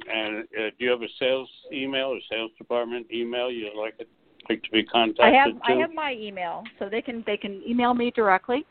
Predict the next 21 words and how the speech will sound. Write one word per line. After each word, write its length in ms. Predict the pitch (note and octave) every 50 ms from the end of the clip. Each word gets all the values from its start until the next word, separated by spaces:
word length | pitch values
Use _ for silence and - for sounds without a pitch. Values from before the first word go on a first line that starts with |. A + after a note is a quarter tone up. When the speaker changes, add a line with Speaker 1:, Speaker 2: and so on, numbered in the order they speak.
| _ _ - _ _ -
Speaker 2:
at 180 | G#3+ G3 - -
Mickey, 540 | G#3 G3+ G3+ G#3 G#3+ _ - C#4 D4+ F4 G4 - -
M 160 | - G3+ G3+
I 180 | G#3 G#3 G#3+ G#3 - -
C 120 | B3 A#3 - -
K 220 | B3 B3 A3 G#3+ - -
I, 400 | G3+ F#3+ F#3+ G3 G#3 B3 D#4 E4+ _ _ _ _ _ _ _ _ - _ _ _ _ _ -
at 280 | G#3 G3+ F#3+ G3 G#3 _ - - _ _ -
lakeview 420 | - G3+ F#3+ F#3+ F#3+ - A3+ A3 G#3+
consulting 640 | - B3 G#3 - - F#3 F3+ - - F#3+ G3 F#3+ E3+
dot 280 | - E3 D#3 D#3 -
net. 240 | - E3+ - - - - - _ _ _ _ _ _ _ _ _ _ _ _ _ _ _ _ _ _ _ _ _ _ _ _ _ _ _ - -
Speaker 1:
Excellent. 480 | A#2 C3 C3 - - - G#2 G2+ - - - - - _ _ _ _ -
Excellent. 480 | A#2+ B2+ C3+ - - A2 F#2+ F2+ D2+ - -
Very 300 | - B2+ B2+ B2+ B2+ A#2
good. 220 | A2+ B2+ A#2+ G#2+ G2 G#2 _ _ - - - - -
It's 120 | D3+ A#2+
very 320 | C3 D#3 E3 D#3+ D#3+ D#3 D#3+
interesting, 680 | D#3+ D3 - D3+ - - - D#3 D3+ D3 D3 C#3+ B2+ A#2+
and, 420 | B2 B2 A#2+ A#2+ A#2+ A#2+ A#2 A#2
uh, 280 | B2 A#2+ A#2+ A#2 A#2+